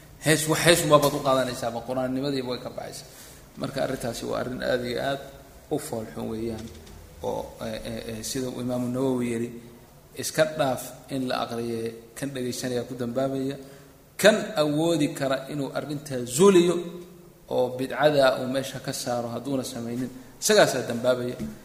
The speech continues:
Imaamu Nawawina waa kale, "Wax way baan isku dayay anigu, waxaana Ilaahay ka rajaynaya inuu dad soo saaro arrintaa iyada ah, joojiya." Aa, marka kuwaasaa u badan. Walaakin caamatan waa loo baahan. Mid, mid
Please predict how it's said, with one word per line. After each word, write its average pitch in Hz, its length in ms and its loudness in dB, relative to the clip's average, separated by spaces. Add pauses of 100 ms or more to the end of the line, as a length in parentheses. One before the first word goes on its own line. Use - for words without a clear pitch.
(200)
Imaamu 131 260 0
Nawawina 139 360 0
waa 127 140 0
kale, 123 200 -4
"Wax 117 280 -6
way 165 280 0
baan 139 160 -2
isku - 200 -8
dayay 127 260 -4
anigu, 123 240 -6 (360)
waxaana 131 260 -4
Ilaahay 135 220 -2
ka 131 120 -6
rajaynaya 123 440 -4
inuu 120 180 -6
dad 123 140 -6
soo 131 180 -2
saaro 113 320 -6 (460)
arrintaa 120 340 -4
iyada 113 320 -4
ah, 117 60 -6
joojiya." 123 500 2 (880)
Aa, 113 160 -4
marka 135 240 -4
kuwaasaa 131 420 4
u - 140 -4
badan. 107 220 -8 (360)
Walaakin 175 460 6
caamatan 170 540 4
waa 117 100 -4
loo 107 160 -6
baahan. - 180 -12
Mid, 190 140 0 (160)
mid 185 160 2